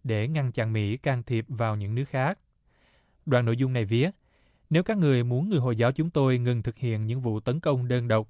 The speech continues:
thì hãy làm hòa. Có Allah chứng giám, chúng tôi sẽ không cho các người ngủ yên, trừ phi các người đem hòa bình tới cho người Hồi giáo. Các người sẽ không được ăn mừng hay tận hưởng bất cứ ngày lễ nào hết."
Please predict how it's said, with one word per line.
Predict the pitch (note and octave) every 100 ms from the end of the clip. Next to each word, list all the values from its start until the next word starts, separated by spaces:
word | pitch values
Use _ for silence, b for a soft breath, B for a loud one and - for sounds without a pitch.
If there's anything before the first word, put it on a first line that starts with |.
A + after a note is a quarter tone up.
| -
thì | - A2+
hãy | G#2+
làm | D3+ A#2
hòa. | A2+ A2 G#2+ G2 b b b b b
Có | D#3
Allah | D#3+ B2 A#2
chứng | C3 C#3
giám, | B2 B2 F3+ A#3 _ _
chúng | - E3
tôi | C#3 B2+ A#2
sẽ | A2 A2+ G2+
không | A#2 D3 A#2+
cho | C3 A#2
các | E3+
người | D#3+ A#2+
ngủ | G#2+ B2
yên, | C3+ B2+ A#2+ - b b -
trừ | C3+
phi | A#2 C#3+
các | C3+ F#3+
người | D3 A#2+
đem | A#2+ B2+
hòa | A2 A#2
bình | A#2 A2 G#2+
tới | A#2 D#3
cho | D3+
người | B2
Hồi | G2+ G#2+
giáo. | G#2+ G#2+ A2+ F#3 - b b b b
Các | G#3
người | F3 C3+ A#2+
sẽ | - A#2+
không | C3+ D#3+ D3+
được | B2
ăn | C#3+ C#3
mừng | B2 A2
hay | B2 B2
tận | - A2+ A2
hưởng | A#2 G#2 C3+
bất | E3+ -
cứ | C3 E3
ngày | D3+
lễ | G#2 G2+
nào | C#3 G2+
hết." | A#2